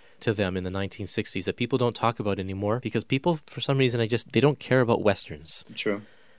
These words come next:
Speaker 1: Um, whenever Marvel has tried to revive these characters, they just don't sell.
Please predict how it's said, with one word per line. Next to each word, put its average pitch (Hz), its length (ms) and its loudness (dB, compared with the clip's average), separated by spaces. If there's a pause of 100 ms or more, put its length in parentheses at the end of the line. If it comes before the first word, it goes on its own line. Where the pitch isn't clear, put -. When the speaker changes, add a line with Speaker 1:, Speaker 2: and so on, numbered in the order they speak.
(180)
Speaker 1:
Um, 98 340 -6
whenever 117 380 4
Marvel 110 340 6
has 98 140 2
tried 107 240 4
to 101 100 0
revive 104 960 4
these 95 180 2
characters, 110 720 8
they 104 140 0
just 98 180 -4
don't 101 160 -2
sell. 85 360 -2